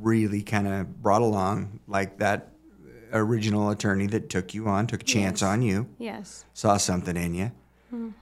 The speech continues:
Speaker 1: and with some time, with some elbow grease, with some
Speaker 2: Mm-hmm.
Speaker 1: effort, and you had some really long nights, really long days, really tough row to hoe.
Speaker 2: Sure, sure. He had very high expectations, and, and, uh,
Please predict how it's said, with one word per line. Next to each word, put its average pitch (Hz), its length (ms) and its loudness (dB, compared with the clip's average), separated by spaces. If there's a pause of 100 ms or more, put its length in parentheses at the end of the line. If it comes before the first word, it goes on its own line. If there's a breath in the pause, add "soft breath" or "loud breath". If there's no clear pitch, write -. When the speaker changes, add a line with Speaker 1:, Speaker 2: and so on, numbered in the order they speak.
(160)
Speaker 1:
and 90 720 0 (920)
with 104 220 -4
some 107 220 -2
time, 107 460 0 (300)
with 101 100 -12
some 107 160 -2
elbow 107 340 2
grease, 92 380 -2
with 98 120 -10
some 107 240 -4
Speaker 2:
Mm-hmm. 101 100 -4
Speaker 1:
effort, 104 340 0
and 107 100 -2
you 104 140 2
had 95 340 0
some 82 320 -6
really 90 300 -2
long 117 300 2
nights, 127 420 0 (100)
really 95 300 -4
long 110 300 4
days, 120 500 4
really 98 880 -4 (640 soft breath)
tough 117 380 2 (100)
row 113 240 4
to 110 100 4
hoe. 131 380 4 (140)
Speaker 2:
Sure, 240 580 -6
sure. 254 240 -8
He 226 80 -6
had 190 240 -6
very 196 400 -4
high 190 220 -4
expectations, 214 960 -8
and, 175 320 -6 (200)
and, 185 360 -6
uh, 180 220 -8